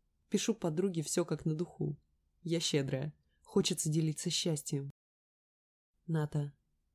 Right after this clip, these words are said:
"Ты что, спала с ним на первом свидании? Вау!" Чёрт, чует моё сердце, что я пожалею о приступе откровенности. В процессе разговора блондинка выпытывает у меня пикантные подробности.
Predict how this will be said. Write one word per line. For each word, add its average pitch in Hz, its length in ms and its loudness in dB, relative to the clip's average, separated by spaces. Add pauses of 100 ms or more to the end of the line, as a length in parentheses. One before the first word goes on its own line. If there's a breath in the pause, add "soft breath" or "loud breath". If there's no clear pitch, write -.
(400)
"Ты 175 100 8
что, 160 320 2
спала 160 400 2
с 160 100 -2
ним 165 120 8
на 156 100 6
первом 160 380 6
свидании? 165 800 4 (500)
Вау!" 151 680 4 (800)
Чёрт, 139 440 -6 (180)
чует 170 320 -2
моё 165 160 0
сердце, 180 440 0
что - 180 0
я 160 80 4
пожалею 175 460 0
о - 20 -2
приступе 156 440 -2
откровенности. 147 840 0 (1300)
В - 80 -20
процессе 170 460 2
разговора 170 480 2
блондинка 160 560 2
выпытывает 165 500 0
у 160 40 4
меня 165 280 2
пикантные 165 560 0
подробности. 151 760 -2